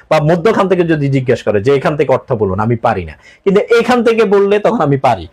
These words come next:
ওই যে এখান থেকে আমি শিখছি তো, এখান থেকে পুরাটা শিখছি, কিন্তু মধ্যখান থেকে জিজ্ঞেস করলে আমরা ধরতে পারি না যে ঠিক আমি যে শিখছি কোথার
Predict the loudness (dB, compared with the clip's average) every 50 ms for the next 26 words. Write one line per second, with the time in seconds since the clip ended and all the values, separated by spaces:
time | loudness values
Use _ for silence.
0 | _ _ _ -2 0 0 2 2 2 2 2 0 0 0 0 2 0 0 2 2
1 | 0 0 0 -2 -4 -4 -4 -2 -2 0 2 2 0 0 0 -2 -2 -2 -2 -2
2 | -2 -2 0 0 2 2 2 0 0 -2 -6 -6 -4 -4 -4 -4 -4 _ _ _
3 | _ _ _ _ _ -6 -4 -2 -2 -2 -2 0 0 2 2 2 2 2 2 2
4 | 2 2 2 2 0 0 0 0 0 0 0 0 0 0 0 0 2 2 2 0
5 | 2 0 0 0 0 -2 -2 -2 -2 -2 0 2 2 0 2 0 0 0 0 0
6 | -2 -2 -4 -4 -2 0 0 0 0 0 0 -2 0 -2 -2 -2 -2 -2 -2 -2
7 | -4 -4 -4 -6 -8 -8 -8 -8 _ -4 -2 -2 0 0 -2